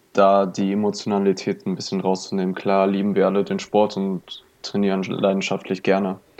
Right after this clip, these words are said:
Aber letztendlich ist es halt einfach ein Risiko. Ähm, es sind Sicherheitsmaßnahmen und die werden nicht umsonst getroffen.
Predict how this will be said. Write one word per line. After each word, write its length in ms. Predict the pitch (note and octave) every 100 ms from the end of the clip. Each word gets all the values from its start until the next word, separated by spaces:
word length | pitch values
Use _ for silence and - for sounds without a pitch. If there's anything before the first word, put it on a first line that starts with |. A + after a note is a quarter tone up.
| - - - - -
Aber 680 | G2 G2 G2+ G2+ G2 - -
letztendlich 760 | G2 G2+ - G2+ G2+ G2 - - _ -
ist 200 | G#2+ -
es 160 | - G#2+
halt 220 | G2+ -
einfach 380 | G2+ G2 G2+ A#2
ein 80 |
Risiko. 720 | F#2+ G#2+ G#2 A2 - A#2 A#2 - _ _ _ -
Ähm, 420 | - G2 G2 F#2+ F#2+
es 140 | -
sind 300 | G2+ G2+ F#2
Sicherheitsmaßnahmen 1080 | - G2+ G#2 G2 F#2+ - G2 F#2+ G2+ G2+ G2
und 180 | G2
die 140 | G#2 F2+
werden 180 | F#2+ G2
nicht 160 | F2
umsonst 440 | G2 F#2 G2+ A2 -
getroffen. 560 | G2+ - A2 A#2+ A#2